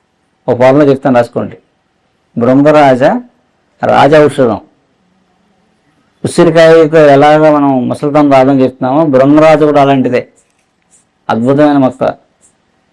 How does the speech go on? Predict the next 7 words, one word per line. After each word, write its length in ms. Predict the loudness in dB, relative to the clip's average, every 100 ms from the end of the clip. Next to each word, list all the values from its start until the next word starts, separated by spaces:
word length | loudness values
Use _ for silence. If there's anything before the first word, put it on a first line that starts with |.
| _ _ -10
గుంట 440 | -2 0 0 0 0
కలవరాకు 600 | 2 2 4 4 2 0 0
రసం, 300 | 0 0 -2 -4 -6 -10 _ _ _ _ _ _ _ -10
అంటే 160 | -4 -2
ఒక్క 120 | -2 0 2
నీరు 200 | 2 0
చుక్క 160 | -4